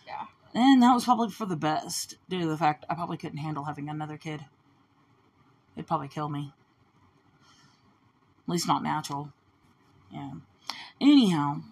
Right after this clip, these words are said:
Speaker 2: we've got about twenty minutes left. So, like I was saying, entitlement seems to be a disease in the United States.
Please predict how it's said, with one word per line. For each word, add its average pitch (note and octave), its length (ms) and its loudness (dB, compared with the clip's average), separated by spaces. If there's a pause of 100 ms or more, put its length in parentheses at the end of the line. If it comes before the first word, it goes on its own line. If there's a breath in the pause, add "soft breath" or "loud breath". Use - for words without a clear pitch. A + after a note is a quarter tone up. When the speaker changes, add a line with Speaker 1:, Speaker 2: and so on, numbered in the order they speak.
Speaker 2:
we've A3+ 160 -2
got A3 140 4
about E3 280 4
twenty F#3+ 300 -2
minutes D#3+ 340 -6
left. D#3 360 -10 (840 soft breath)
So, F3+ 420 -2 (320)
like C#4+ 200 4
I B3+ 100 4
was F#3 240 0
saying, D3 460 -6 (1900 loud breath)
entitlement G#3+ 600 2
seems F#3 260 -6
to - 60 -14
be E3+ 140 -2
a D#3 40 0
disease D3+ 460 -6
in D3 100 -6
the D3+ 60 -4
United D3+ 380 -6
States. D3+ 440 -12